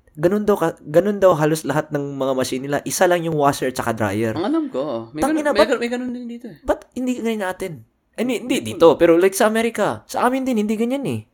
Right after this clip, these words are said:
Speaker 2: Hindi ko alam kung bakit. Wait lang, hanapin ko. Nakakita na ako ng ganun eh.
Speaker 1: Oo. Ba-, bakit,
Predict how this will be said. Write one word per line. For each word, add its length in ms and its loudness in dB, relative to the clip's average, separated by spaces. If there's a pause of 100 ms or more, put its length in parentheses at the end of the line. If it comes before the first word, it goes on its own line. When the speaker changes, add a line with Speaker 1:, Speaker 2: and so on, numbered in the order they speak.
(160)
Speaker 2:
Hindi 80 -12
ko 80 -10
alam 120 -6
kung 140 -10
bakit. 280 -18
Wait 180 -12
lang, 160 -10
hanapin 300 -14
ko. 100 -20
Nakakita 460 -8
na 100 -6
ako 100 -12
ng 140 -12
ganun 240 -14
eh. 160 -20
Speaker 1:
Oo. 400 0 (1000)
Ba-, 360 -4 (260)
bakit, 320 -8